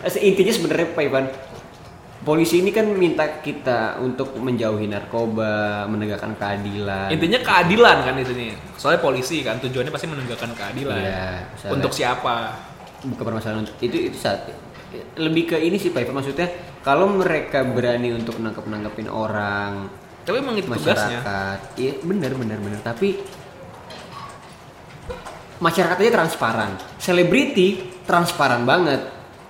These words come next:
Speaker 1: Gitu loh. Tapi permasalahannya, kenapa personilnya sendiri itu nggak ditransparankan? Itu, itu kalau untuk yang kasus yang sabu. Terus kalau misalnya untuk yang, eh, kasus ini ya, saya, ya kita juga harus paham juga. Polisi pasti kasusnya banyak juga.
Speaker 2: Ya.
Speaker 1: Tapi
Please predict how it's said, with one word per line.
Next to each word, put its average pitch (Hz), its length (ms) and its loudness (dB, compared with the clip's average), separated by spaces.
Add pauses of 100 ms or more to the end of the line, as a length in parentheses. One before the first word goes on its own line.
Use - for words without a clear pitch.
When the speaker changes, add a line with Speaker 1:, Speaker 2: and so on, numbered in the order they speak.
(400)
Speaker 1:
Gitu 117 240 -4
loh. 104 80 -4
Tapi 123 480 -2
permasalahannya, 123 920 -4
kenapa - 220 0
personilnya 156 460 -2
sendiri 143 280 2
itu 196 120 0
nggak 131 240 2
ditransparankan? 120 760 -2 (600)
Itu, - 180 2
itu 185 160 6
kalau 165 220 6
untuk 147 160 0
yang 147 120 0
kasus 135 280 -2
yang 127 240 0 (260)
sabu. 104 540 -2
Terus 135 200 -4
kalau 170 200 2
misalnya 165 320 2
untuk 135 200 -4
yang, 139 220 -2 (460)
eh, 120 420 0 (220)
kasus 135 320 0
ini 135 180 4
ya, 143 80 4
saya, 135 240 -2
ya 113 100 -6
kita 131 200 -4
juga 120 240 2
harus 117 80 -6
paham 110 240 -2
juga. 113 240 -2 (520)
Polisi 143 280 4
pasti 175 160 0
kasusnya 165 320 0
banyak 117 280 2
juga. 123 360 0 (360)
Speaker 2:
Ya. 139 120 -2
Speaker 1:
Tapi 98 160 4